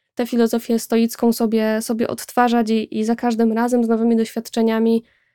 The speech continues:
inaczej się je czyta, więc, więc znowu polecam serdecznie. Kim byli ci ludzie, o których przed chwilą wspomniałam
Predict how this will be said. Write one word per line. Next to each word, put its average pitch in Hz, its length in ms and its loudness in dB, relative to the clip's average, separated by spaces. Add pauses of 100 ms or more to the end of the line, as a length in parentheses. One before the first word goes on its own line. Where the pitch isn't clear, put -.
(280)
inaczej 269 420 2
się 233 140 -2
je 220 140 4
czyta, 247 460 0 (100)
więc, 233 480 0
więc 233 220 0
znowu 285 540 0 (180)
polecam 226 420 0
serdecznie. 247 680 0 (880)
Kim 381 200 4
byli 349 260 0
ci 330 140 -2
ludzie, 226 540 2
o - 60 -6
których 226 260 -4
przed 226 140 -8
chwilą 233 200 2
wspomniałam 254 640 0